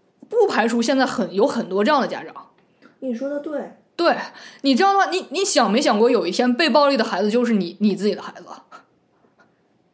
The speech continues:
Speaker 2: 对，我还不能直接去找他的家长，为什么呢？因为他妈妈很有可能
Speaker 1: 对啊，反过来倒打一耙。
Speaker 2: 对，无所谓这件事情，甚至。
Speaker 1: 对，所以我觉得就是，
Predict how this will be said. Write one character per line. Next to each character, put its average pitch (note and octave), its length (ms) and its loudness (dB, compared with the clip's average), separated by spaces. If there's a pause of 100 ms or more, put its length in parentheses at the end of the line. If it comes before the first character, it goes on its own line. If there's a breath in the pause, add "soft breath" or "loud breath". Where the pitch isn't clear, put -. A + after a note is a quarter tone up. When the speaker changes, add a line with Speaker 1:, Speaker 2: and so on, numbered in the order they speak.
(400 soft breath)
Speaker 2:
对， C#4 160 -4
我 F#3 160 -4
还 B3 140 -8
不 D4 120 -8
能 B3+ 180 -6
直 A3 120 -6
接 A3+ 120 -4
去 A#3+ 100 -6
找 A3+ 180 -8
他 A3 180 -12
的 G#3+ 100 -4
家 E3+ 180 -12
长， G#3 160 -14
为 A#3+ 140 -4
什 B3 100 -8
么 E3+ 60 -12
呢？ F3 100 -14
因 G3+ 80 -6
为 A3 80 -4
他 B3 80 -10
妈 A3+ 140 -6
妈 G#3+ 120 -8
很 G#3+ 160 -12
有 F#3+ 120 -10
可 G#3 140 -12
能 - 220 -16 (320)
Speaker 1:
对 F#4+ 140 0
啊， F4 240 -2 (180)
反 A3+ 240 0
过 A#3 80 2
来 B3+ 60 4
倒 A3+ 160 2
打 G3+ 160 -2
一 F#3 80 -6
耙。 - 260 -14 (220)
Speaker 2:
对， A#3 140 -4
无 G3+ 160 -6
所 A3+ 140 -6
谓 A3 120 -4
这 G#3+ 100 -10
件 F3+ 160 -16
事 A3 140 -20
情， - 180 -20
甚 - 200 -20
至。 - 120 -20 (300)
Speaker 1:
对， A#3+ 240 -2 (500 loud breath)
所 - 160 -4
以 F#4 40 2
我 E4 100 2
觉 G#3 160 0
得 C#4 80 0
就 D4 140 0
是， A3+ 240 -4